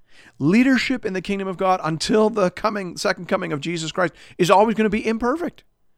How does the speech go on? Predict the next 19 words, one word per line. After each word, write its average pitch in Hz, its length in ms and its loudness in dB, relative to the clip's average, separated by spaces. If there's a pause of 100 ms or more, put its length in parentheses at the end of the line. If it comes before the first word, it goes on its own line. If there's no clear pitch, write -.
(720)
We 117 100 -8
are 151 80 -6
sinners, - 800 -2 (340)
serving 240 840 0 (100)
sinners - 640 -6 (500)
in 104 120 -12
the 98 80 -8
house 101 280 -6
of 98 80 -10
the 92 80 -12
Lord. 67 340 -16 (1080)
And 92 160 -8
it 127 80 0
is 208 140 -2
interesting 240 360 -4
to 117 60 -2
see 180 260 -2
that 143 220 -2
admission 123 560 -10